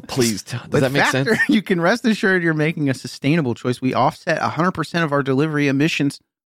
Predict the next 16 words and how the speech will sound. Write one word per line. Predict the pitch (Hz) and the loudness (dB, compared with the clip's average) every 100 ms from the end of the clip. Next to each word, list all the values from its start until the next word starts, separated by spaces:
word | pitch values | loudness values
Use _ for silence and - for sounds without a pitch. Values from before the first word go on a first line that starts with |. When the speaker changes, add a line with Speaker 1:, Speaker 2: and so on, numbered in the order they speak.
| _ - | _ -2
Speaker 2:
source | 139 143 | -2 0
a | 117 | 0
hundred | 123 | 0
percent | 117 113 113 107 | -2 -6 -6 -4
renewable | 104 107 107 104 98 | 0 2 0 0 0
electricity | 98 101 - - 117 104 92 | 2 0 -2 -4 -4 -2 -4
for | - 90 | -2 0
our | 92 92 | 0 -2
production | - 87 95 - 95 | -4 -2 -2 -4 -8
sites | - 90 95 | -4 -4 -4
and | 85 | -2
offices, | 101 - 107 - | -2 -4 -10 -4
and | 131 - | -4 -4
feature | 170 151 | -6 -6
sustainably | - - 180 175 147 | -8 -4 -2 -2 -4
sourced | - - 135 139 - | -8 -6 -4 -4 -8